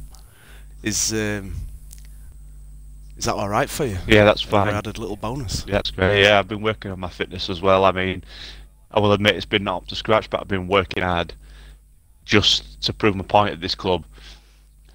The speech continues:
Speaker 2: And that little, that little bit outside there just shows why I chose this club. You know, um, always going that extra mile for the players,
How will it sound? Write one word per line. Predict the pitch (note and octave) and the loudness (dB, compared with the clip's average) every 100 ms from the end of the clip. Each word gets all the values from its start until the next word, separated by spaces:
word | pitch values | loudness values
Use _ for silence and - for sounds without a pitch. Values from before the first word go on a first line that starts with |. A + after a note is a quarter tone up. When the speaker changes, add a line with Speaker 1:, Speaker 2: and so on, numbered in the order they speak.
| - | -2
Speaker 2:
And | F2 F#2 F2 - - - - | -2 -2 -4 -8 -14 -12 0
that | G2+ | 2
little, | G#2 G2 G2 F2 - - - | 2 2 0 -2 -12 -20 -2
that | A2 | 2
little | G#2+ G#2+ | 4 2
bit | G2 A#2 | 2 0
outside | G#2+ - G2+ G2+ F2+ | 0 -2 0 0 0
there | F#2+ F#2 | -2 -2
just | G#2 | -6
shows | - G#2 F#2+ F#2 | -6 -4 -4 -2
why | G2 F#2+ | 0 0
I | |
chose | - G#2 F#2+ | 0 -2 -2
this | G2+ - | -6 -8
club. | F#2+ F#2 - - - - - - - _ | -6 -6 -6 -20 -20 -20 -20 -20 -20 _
You | G#2 | -4
know, | F#2+ F2+ E2+ - - - | 2 2 2 -4 -16 -4
um, | F2+ E2+ E2+ F2 E2 - - - - G2+ | 0 2 0 -6 -10 -16 -20 -20 -2 2
always | G2 G2 | 4 4
going | A2+ F#2+ | 4 2
that | F#2 | 2
extra | F#2+ - G#2+ | -2 -2 0
mile | F#2 F#2 | 4 4
for | F2+ | 2
the | F#2 | -8
players, | - G2 F#2 F#2 | 0 2 2 0